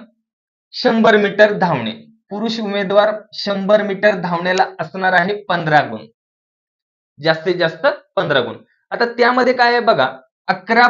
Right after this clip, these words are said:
पन्नास सेकंद किंवा त्यापेक्षा जर कमी वेळ लागला तर त्याला किती गुण मिळणार आहे?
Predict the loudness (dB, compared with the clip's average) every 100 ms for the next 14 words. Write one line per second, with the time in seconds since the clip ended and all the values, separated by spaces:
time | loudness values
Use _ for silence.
0 | 2 -2 0 0 -2 -4 -6 -4 -2 0
1 | -2 -4 0 0 2 -2 -2 -8 -6 -4
2 | -4 -6 -4 -2 -2 0 2 2 0 0
3 | -4 -12 _ _ -8 -4 0 2 2 -2
4 | -6 -4 -2 -2 0 2 4 2